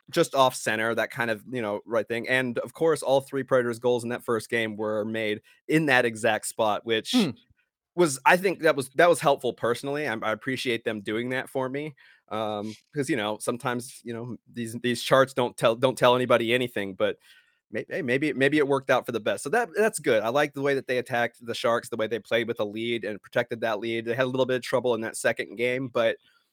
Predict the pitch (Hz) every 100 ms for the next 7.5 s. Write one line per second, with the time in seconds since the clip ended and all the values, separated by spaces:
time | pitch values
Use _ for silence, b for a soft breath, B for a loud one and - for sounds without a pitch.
0 | _ 120 127 139 - 151 202 156 165 -
1 | 185 180 165 156 143 147 135 131 - 131
2 | 117 104 104 92 92 98 - 110 110 110
3 | 110 110 _ - - - - - 143 196
4 | - 262 285 - _ _ _ _ _ _
5 | _ _ _ _ _ _ - _ _ 196
6 | 233 214 - 180 147 143 104 - - 147
7 | 143 139 135 120